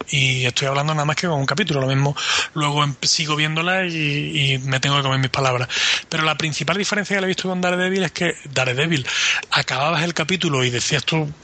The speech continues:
"Dame más", y esta, pues, yo he visto el primer capítulo, tengo ganas de ver el segundo, pero no me muero por ver el segundo capítulo. Está muy bien adaptada.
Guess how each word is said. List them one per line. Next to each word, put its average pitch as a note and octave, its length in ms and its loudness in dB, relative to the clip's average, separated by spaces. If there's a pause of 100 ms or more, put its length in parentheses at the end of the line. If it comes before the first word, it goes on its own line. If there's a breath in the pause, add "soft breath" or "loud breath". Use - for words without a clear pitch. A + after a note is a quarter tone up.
(100)
"Dame D3+ 340 -2
más", D#3+ 320 0 (560 loud breath)
y B2+ 600 0 (100)
esta, E3 440 -2 (200)
pues, A#2 680 0 (280)
yo D#3 120 2
he - 20 4
visto D#3+ 220 2
el D#3 60 -2
primer D#3 220 0
capítulo, F3 520 -2 (160)
tengo D3+ 240 0
ganas C#3+ 180 0
de C#3+ 80 0
ver C#3+ 60 0
el C#3 60 0
segundo, D3+ 320 0
pero D3+ 220 0
no C#3 160 0
me D#3+ 160 2
muero C#3 380 0
por A#2+ 160 -4
ver A#2+ 100 0
el A2+ 80 0
segundo A#2 320 0
capítulo. A#2 400 -2 (880 loud breath)
Está - 480 0
muy F#3 320 2
bien G3 640 0
adaptada. B2+ 560 0